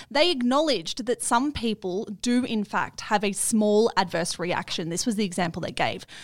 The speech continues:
The vaccine for H I B meningitis causes local swelling, redness or pain at the injection site for about one in twenty people. One in fifty people who get the injection gets a fever.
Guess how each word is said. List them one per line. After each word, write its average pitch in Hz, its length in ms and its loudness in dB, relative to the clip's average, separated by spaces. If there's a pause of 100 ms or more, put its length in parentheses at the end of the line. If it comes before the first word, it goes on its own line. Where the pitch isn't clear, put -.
(300)
The 262 60 -4
vaccine 277 480 2
for 262 220 -4
H 254 220 0
I 247 120 4
B 233 200 2
meningitis 208 640 2
causes 196 400 -4
local 220 260 2
swelling, 190 500 0
redness 214 440 0
or - 160 0
pain 220 420 -2
at 196 100 0
the 226 140 -2
injection 233 480 0
site 185 300 0
for - 100 -4
about 208 240 2
one 190 240 0
in 196 160 0
twenty - 240 -6
people. - 560 -14 (220)
One 254 180 6
in 240 140 2
fifty 294 440 2
people 208 320 2
who 185 120 -2
get - 160 0
the 185 100 0
injection 180 480 -2
gets - 320 -4
a 175 60 -4
fever. 208 560 -2